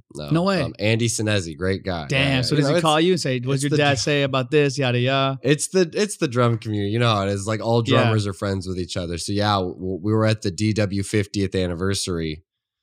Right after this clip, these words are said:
Speaker 1: the other day, you know, in November, and Andy's a D W guy.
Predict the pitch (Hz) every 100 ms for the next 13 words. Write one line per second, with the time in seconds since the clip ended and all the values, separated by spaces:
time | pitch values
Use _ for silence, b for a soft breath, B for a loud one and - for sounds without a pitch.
0 | _ _ 90 82 80 73 82 80 80 80
1 | 80 85 82 80 98 98 78 76 - 80
2 | 76 71 - _ _ _ _ - 92 90
3 | 90 85 92 90 87 87 85 87 92 87
4 | 90